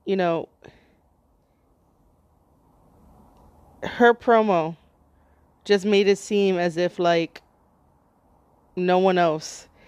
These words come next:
had any type of problems and whatnot. And, you know, I get it that, like, sometimes in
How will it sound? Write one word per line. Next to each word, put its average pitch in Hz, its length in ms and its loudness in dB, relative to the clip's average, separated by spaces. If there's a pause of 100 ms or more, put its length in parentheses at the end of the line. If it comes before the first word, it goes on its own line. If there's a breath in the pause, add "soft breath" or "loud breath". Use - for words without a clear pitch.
(200 soft breath)
had 160 600 2 (880)
any 202 180 2
type 202 180 2
of 175 80 -8
problems 151 480 0
and 156 100 -6
whatnot. 143 400 -6
And, 185 100 2
you 214 120 2
know, 226 140 4
I 220 120 4
get 220 260 4
it 160 160 0
that, 175 200 2
like, 175 340 0 (300 loud breath)
sometimes 202 760 2
in 180 600 -2